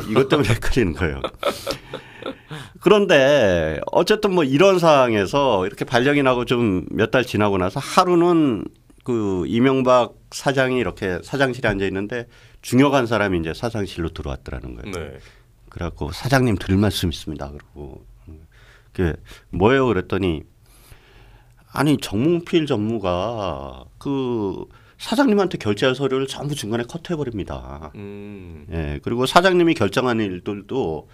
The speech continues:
Speaker 1: 다 하지 말라 그러고
Speaker 2: 오.
Speaker 1: 사장님이 하지 말라고 그랬던 일들은 하라고 막 지시하고 막 지금
Speaker 2: 네.
Speaker 1: 이러고 있습니다.
Speaker 2: 예.
Speaker 1: 그래갖고 이거 회사가 지금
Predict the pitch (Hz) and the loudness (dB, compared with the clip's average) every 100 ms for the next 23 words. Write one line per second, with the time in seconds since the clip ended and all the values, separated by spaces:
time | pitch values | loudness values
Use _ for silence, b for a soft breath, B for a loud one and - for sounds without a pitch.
0 | b - - 139 131 120 113 95 90 95 | b -16 -6 -4 -2 0 0 0 -4 -4
1 | 120 90 65 92 92 95 90 180 180 170 | -4 -4 -4 -12 -14 -14 -2 0 2 2
2 | 156 147 - 185 131 95 113 127 123 120 | 0 0 -2 -2 0 0 0 0 0 -2
3 | 117 117 107 98 104 131 147 180 b b | -2 -2 -2 -2 -4 -4 -4 -8 b b
4 | b b b - - - 156 107 101 - | b b b -20 -12 0 0 0 -4 -6
5 | - 87 92 78 78 98 107 131 104 107 | -8 -6 -6 -8 -8 -8 -4 -4 0 4
6 | 165 170 147 - 92 - 80 92 101 127 | 4 4 0 -2 -4 -4 -4 -2 -2 -2
7 | - 135 143 180 175 156 139 120 131 95 | 0 2 2 2 2 0 0 2 2 0